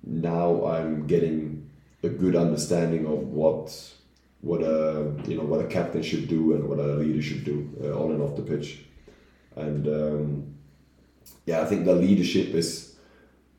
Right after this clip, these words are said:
is even now, you know, I'm still just starting on my coaching journey and I, I have a lot to learn. I have a lot to learn. Um, I'm still not a good coach. But I think when it comes to leadership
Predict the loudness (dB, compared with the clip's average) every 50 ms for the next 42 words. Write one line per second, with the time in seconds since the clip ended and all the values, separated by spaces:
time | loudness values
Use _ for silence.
0 | _ -14 -10 -2 2 4 6 6 8 8 8 8 6 6 6 6 6 6 4 4
1 | 2 2 4 4 4 4 4 4 2 0 0 2 4 6 8 8 8 8 6 2
2 | -2 -2 -2 -2 0 -2 0 2 6 8 8 10 10 8 8 8 6 4 2 2
3 | 2 6 8 8 8 8 6 2 2 6 8 8 8 8 6 4 2 0 0 0
4 | -2 -2 -2 0 0 0 0 -2 -2 -2 -2 -2 -2 -4 -4 -2 -2 0 2 4
5 | 4 4 4 2 0 -2 0 0 2 4 4 4 2 0 -4 -8 -12 -14 -12 -8
6 | -6 -4 -4 -2 -2 0 0 0 0 0 -2 -2 0 2 2 2 2 2 0 -2
7 | -6 -8 -8 -8 -6 -6 -6 -6 -6 -6 -8 -8 -8 -10 -10 -8 -8 -6 4 4
8 | 6 6 6 4 2 2 2 0 -2 0 2 2 2 2 2 -2 -8 -12 -16 -20
9 | -20 -20 -20 -20 -20 -20 _ _ -2 0 2 4 4 4 6 6 4 4 4 4
10 | 4 4 4 2 2 2 4 6 6 4 4 2 0 0 0 -2 -6